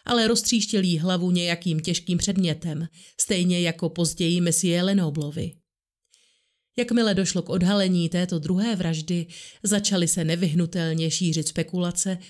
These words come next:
o dalších možných zločinech. Před čtyřmi lety, ku příkladu, beze stopy zmizel jeden z Prévostových kolegů.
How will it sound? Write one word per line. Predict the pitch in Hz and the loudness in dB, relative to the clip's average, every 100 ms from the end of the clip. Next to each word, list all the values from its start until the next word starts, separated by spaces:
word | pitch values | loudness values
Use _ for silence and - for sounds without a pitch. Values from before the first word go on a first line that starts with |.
| - | -8
o | 196 | -2
dalších | 170 202 233 - 147 - | 0 0 0 -2 -2 -2
možných | 156 156 147 156 | -2 -2 -2 -4
zločinech. | 156 147 - 151 160 170 - _ _ _ _ _ _ _ _ _ _ | -4 -4 -4 -6 -8 -10 -16 _ _ _ _ _ _ _ _ _ _
Před | - 262 - | -2 -2 -2
čtyřmi | - - 220 190 175 | -6 0 2 4 2
lety, | 180 202 208 | 2 0 -2
ku | 202 | -2
příkladu, | 185 - 185 185 165 160 | -2 -2 -2 0 0 0
beze | 165 170 | 0 2
stopy | 156 - 175 160 | 0 -2 -2 0
zmizel | 156 165 180 170 | 0 0 2 0
jeden | 170 165 165 | 0 0 0
z | 165 | 0
Prévostových | - 165 170 170 170 185 170 | 0 0 0 0 -2 -2 -2
kolegů. | 214 208 185 160 156 175 | 0 0 0 -2 -8 -8